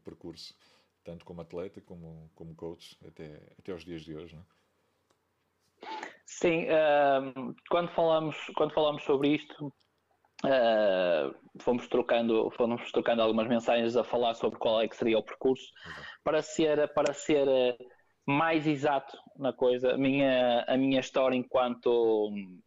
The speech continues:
Speaker 2: na parte desportiva, por assim dizer,
Speaker 1: Uhum.
Speaker 2: que, que depois foi, foi levar até aos dias de hoje e que me levou o gosto também pelo coaching. Eh, iniciei à volta dos meus seis anos,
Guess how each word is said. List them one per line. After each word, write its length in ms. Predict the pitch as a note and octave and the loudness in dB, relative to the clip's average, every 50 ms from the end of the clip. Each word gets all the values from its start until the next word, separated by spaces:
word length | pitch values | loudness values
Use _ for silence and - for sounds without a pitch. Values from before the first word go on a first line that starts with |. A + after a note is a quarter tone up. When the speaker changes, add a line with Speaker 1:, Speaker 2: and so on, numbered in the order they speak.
| - _ _ _ _ _ _ _ _ - _ _ _ _ _ _ _ _ _ _ _ _ _ _ _ _ _ _ _ _ - | -20 _ _ _ _ _ _ _ _ -20 _ _ _ _ _ _ _ _ _ _ _ _ _ _ _ _ _ _ _ _ -4
Speaker 2:
na 220 | G#2 A2+ A#2 A2+ A2+ | -2 0 2 2 0
parte 440 | - - - C#3 C3+ B2 - - - - | -2 -2 -4 -2 -2 -2 -6 -10 -6 -2
desportiva, 680 | C#3 C3+ - - - - B2 - B2 A#2+ B2+ C#3+ D#3 D3+ | -2 -2 -2 -4 -6 -6 -4 0 0 0 2 2 0 -2
por 180 | - - B2+ | 0 0 -2
assim 260 | A#2+ A#2+ - A#2+ A2+ | -2 0 -2 -2 0
dizer, 420 | G#2+ G#2+ G#2 G2+ - G#2+ A#2+ C#3 - - _ | 0 0 0 0 0 0 0 0 -2 -6 _
Speaker 1:
Uhum. 200 | G2 E2 F2 F#2 - | -20 -20 -20 -18 -6
Speaker 2:
que, 260 | - G#2 G#2 G#2 G2 | -2 0 0 0 0
que 120 | - - G2+ | -2 -4 -10
depois 280 | - - - A2 - - - - _ _ - _ _ _ - - - | -10 -10 -10 -10 -10 -10 -12 -16 _ _ -20 _ _ _ -20 -12 -4
foi, 240 | - A2 G#2+ G#2+ G#2+ | 0 2 2 2 0
foi 220 | - - A2+ A2 | 2 2 2 2
levar 520 | G#2+ A2 G#2 G#2+ G#2+ G#2 G#2+ G#2 G#2+ G#2+ - - - - - - | 4 2 0 2 2 2 2 2 2 0 -2 -6 -16 -16 -4 -2
até 220 | B2+ A#2 - A#2 | -2 0 2 2
aos 160 | A2+ A#2 A2+ | 2 2 2
dias 280 | A#2 A2+ A2 A2 G#2 - | 2 4 4 4 2 2
de 80 | - | 2
hoje 460 | A#2+ A#2 A2 G#2 G2+ - - - - - _ _ - - - _ - | 2 4 4 2 0 -2 -10 -16 -18 -18 _ _ -20 -20 -20 _ -6
e 140 | - F#2 F2+ | -4 -4 -4
que 120 | - - | -2 -2
me 80 | G#2 G2 | -2 -2
levou 340 | F#2+ F#2+ G#2+ A2 A#2 A#2+ A#2 | 0 0 2 2 2 2 2
o 40 | A2+ | 2
gosto 480 | A#2 A#2+ B2 C3 C3 - - - - - | 4 4 4 2 0 -2 -12 -18 -8 -6
também 400 | A#2 A2 A2 A#2 G#2+ G#2+ G#2+ G#2+ | -4 -2 0 -2 0 -2 -2 -4
pelo 280 | - A2 G#2+ G#2+ A2 - | -2 -2 0 0 -2 -4
coaching. 420 | - - A2+ A#2+ B2 - - F3 F3+ _ - - - - - - - - - | -2 0 0 0 0 -2 -6 -6 -6 _ -16 -20 -20 -20 -20 -20 -14 -4 0
Eh, 580 | C#3 C#3 C3+ C3 C3 C3 B2+ C3 C3+ C#3 C3+ C3 - - | 2 2 4 4 4 4 4 4 2 2 0 -4 -6 -4
iniciei 1000 | D3+ C#3 C#3 C#3 C3+ C3 - - - C#3 C3+ C3 B2+ B2 B2 A#2+ A#2 A2 G#2 - _ _ _ _ _ _ _ _ _ _ _ _ _ - | -2 0 0 0 0 -2 -4 -2 0 2 4 6 6 6 6 6 4 4 2 0 _ _ _ _ _ _ _ _ _ _ _ _ _ -6
à 160 | - B2+ A#2 | -2 -2 -2
volta 380 | A#2 A#2 B2 A#2+ A#2+ - - A#2+ | 0 2 2 0 0 2 0 0
dos 260 | A2+ B2 A#2 A2 - - | 2 2 0 -2 -2 0
meus 280 | B2+ A#2 A2 - - | 2 2 2 0 0
seis 300 | - C3 B2 A#2+ A#2 B2+ | 0 2 2 2 2 2
anos, 300 | B2 A#2 A#2 C3 D#3 D#3 | 2 2 2 0 -2 -6